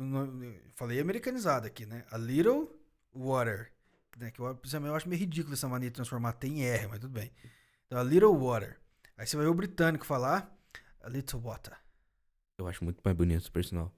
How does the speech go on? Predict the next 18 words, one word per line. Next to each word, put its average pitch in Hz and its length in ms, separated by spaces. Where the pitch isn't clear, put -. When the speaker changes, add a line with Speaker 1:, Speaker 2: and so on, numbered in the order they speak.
Speaker 1:
"A 117 60
little 120 340
water." 101 320
Né? 110 220
Então, 123 260
assim, 143 300
é, 123 80
é, 82 420
é, - 20
é, 127 380
mas 139 180
é 170 40
legal. 220 260
Mas 147 160
aí, 160 140
por 214 120
exemplo, 147 320
é, 131 600